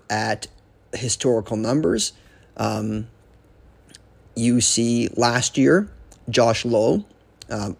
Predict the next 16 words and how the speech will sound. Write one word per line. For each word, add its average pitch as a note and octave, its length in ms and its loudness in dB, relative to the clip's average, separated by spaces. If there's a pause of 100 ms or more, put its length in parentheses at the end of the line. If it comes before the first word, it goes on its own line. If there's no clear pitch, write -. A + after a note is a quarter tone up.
(100)
around A#2+ 400 0
this A2+ 160 0
time G#2+ 260 -4
early A#2+ 240 -2
in G#2+ 80 -4
the G#2+ 60 -2
season, C#3+ 400 2
went A#2+ 180 -2
for A#2 100 0
an A2+ 60 0
average C3 500 4
of A2+ 80 -4
two G#2 160 -2
hundred. F#2+ 320 -6 (380)
Vinny C#3+ 300 8
Pasquin-, C#3 580 4